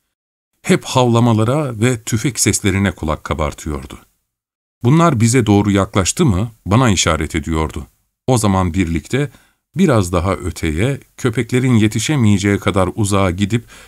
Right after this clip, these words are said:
yaprakların arasına gizleniyorduk. Ama yine bir seferinde artık umarımız kalmadığını sandım.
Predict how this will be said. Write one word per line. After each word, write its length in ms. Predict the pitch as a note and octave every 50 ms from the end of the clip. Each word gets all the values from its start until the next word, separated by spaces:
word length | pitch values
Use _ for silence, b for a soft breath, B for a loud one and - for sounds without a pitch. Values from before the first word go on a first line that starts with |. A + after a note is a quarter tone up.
| B B -
yaprakların 540 | G2 A2 G#2+ - A2+ G#2 - A#2 A2+ A#2 A2
arasına 420 | G2+ G2 G2+ F2 - - F#2 F2+
gizleniyorduk. 840 | E2+ D#2 D#2+ C#2+ - - D#2 D2 D2+ D2 D2 D2 C#2 - C#2+ - - _ _ _ _ _ _ _ _ -
Ama 180 | G2 G2+ G2+ G2
yine 300 | F#2+ G2 G#2 G2+ G2 E2+
bir 120 | G2 G#2+ G#2
seferinde 640 | - - G2+ - G2+ F#2 F#2+ F#2+ F#2 F2+ A#2 B2 A#2 B B B B B
artık 400 | - G#2 G#2+ - - G#2 - -
umarımız 500 | - G2 G2 G#2+ G2+ G#2 G2+ G#2 G#2 -
kalmadığını 680 | - - - G#2+ G#2 G2 F#2 F#2 D#2+ E2 D#2+ E2+ E2+ D#2+
sandım. 400 | - - D#2 D2 D#2 C2+ C2+